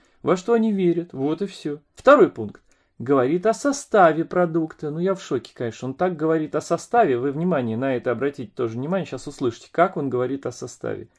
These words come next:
Прибегая к научным терминам. М, арахидоновая кислота, жировой обмен и так далее. Ой-ой-ой-ой-ой.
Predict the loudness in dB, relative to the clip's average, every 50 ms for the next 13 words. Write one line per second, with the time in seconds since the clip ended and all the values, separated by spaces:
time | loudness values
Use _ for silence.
0 | _ _ _ -20 -20 -20 -20 -20 _ _ -2 2 2 2 4 4 4 4 4 2
1 | 2 0 0 2 4 4 2 0 -2 -2 0 0 0 -2 0 4 6 6 6 6
2 | 4 2 0 0 0 -2 -4 -6 _ _ _ _ _ _ _ _ _ -10 -6 -2
3 | -2 0 0 0 0 -2 -4 -6 -10 -14 _ _ _ _ _ _ -12 _ 2 2
4 | 2 2 2 0 -2 0 4 6 6 6 6 6 4 6 4 4 2 0 -6 -4
5 | 0 2 2 2 2 0 0 0 0 -2 0 2 4 4 6 6 6 8 8 6
6 | 6 6 4 2 2 4 2 2 2 2 2 2 2 0 2 2 4 4 4 4
7 | 2 4 4 4 2 2 2 0 0 2 2 2 2 2 2 2 2 0 0 0
8 | -2